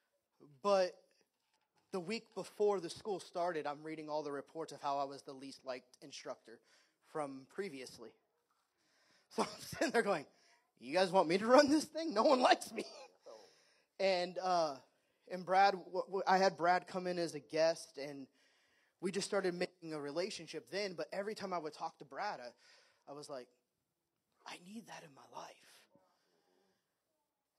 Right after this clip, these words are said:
And I just found myself in that place longing, you know. Like, I knew the answers to a lot of this stuff.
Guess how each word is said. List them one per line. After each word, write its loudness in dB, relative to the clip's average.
And -6
I -4
just -10
found 2
myself -2
in -6
that -4
place -4
longing, -4
you -8
know. -4
Like, -2
I -2
knew -2
the -12
answers -10
to -10
a -8
lot -12
of -20
this -18
stuff. -18